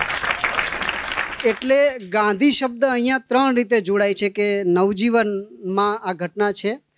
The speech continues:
અને એ બે વ્યક્તિ, કિરણ કાપુરે અને રામ મોરી, એ નવજીવન પરિવારના સભ્યો છે. તો આ પરિવારની સુગંધ અમે વહેંચીએ છીએ આપ સમક્ષ. અને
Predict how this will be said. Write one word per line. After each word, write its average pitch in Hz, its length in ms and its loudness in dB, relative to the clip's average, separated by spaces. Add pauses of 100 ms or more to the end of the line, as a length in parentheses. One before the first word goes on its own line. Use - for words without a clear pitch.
(220)
અને 202 140 2
એ 220 180 0
બે 247 320 4
વ્યક્તિ, 240 440 0
કિરણ 220 320 -2
કાપુરે 240 520 0
અને 208 320 -2
રામ 202 240 0
મોરી, 196 580 2
એ 202 100 0
નવજીવન 202 480 2
પરિવારના 180 520 -2
સભ્યો 160 400 -12
છે. 143 220 -16 (460)
તો 196 60 -2
આ 202 180 2
પરિવારની 208 560 2
સુગંધ 196 460 2
અમે 202 340 2
વહેંચીએ 185 400 2
છીએ 214 160 0
આપ 196 120 2
સમક્ષ. 220 380 -2 (1700)
અને 196 460 2